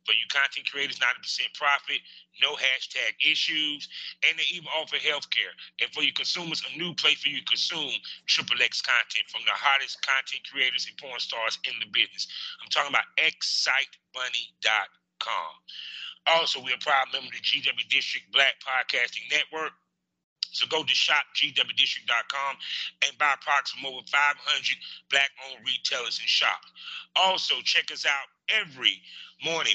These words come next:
Monday through Friday, on Fully Swap Radio, seven P M Eastern Standard Time, six a, excuse me, seven A M Eastern Standard Time, six A M Central Standard Time, Monday through Friday. You get to listen to me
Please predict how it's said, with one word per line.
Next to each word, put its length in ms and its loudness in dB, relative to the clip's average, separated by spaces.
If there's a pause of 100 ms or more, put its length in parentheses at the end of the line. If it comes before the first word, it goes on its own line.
(120)
Monday 260 2
through 200 -8
Friday, 440 2
on 380 -10 (140)
Fully 260 2
Swap 500 0
Radio, 380 2 (420)
seven 560 2
P 300 -4
M 120 -12
Eastern 220 -2
Standard 380 2
Time, 320 2
six 520 -4 (140)
a, 140 0 (400)
excuse 400 -4
me, 100 -8
seven 420 2 (140)
A 80 4
M 320 -6 (140)
Eastern 260 -4
Standard 340 -2
Time, 320 2 (380)
six 480 0 (320)
A 80 0
M 280 -8 (180)
Central 640 -2 (260)
Standard 480 -2
Time, 320 -2 (440)
Monday 240 2
through 200 -8
Friday. 440 2
You 80 -12
get 120 -10
to 120 -8
listen 200 -4
to 60 -12
me 120 -2